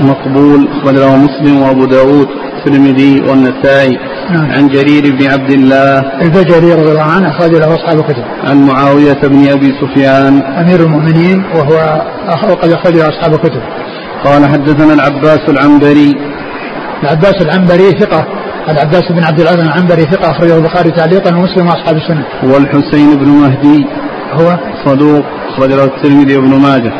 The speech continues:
Speaker 2: نعم.
Speaker 1: عن عبد الرزاق
Speaker 2: ابن همام الصنعاني اليماني ثقة أخرج أصحاب الكتب.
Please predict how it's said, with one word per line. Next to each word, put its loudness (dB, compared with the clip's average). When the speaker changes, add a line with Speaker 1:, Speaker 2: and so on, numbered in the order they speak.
Speaker 2:
نعم. -2
Speaker 1:
عن 0
عبد -2
الرزاق 0
Speaker 2:
ابن 2
همام 0
الصنعاني -2
اليماني 0
ثقة -4
أخرج -2
أصحاب -2
الكتب. -2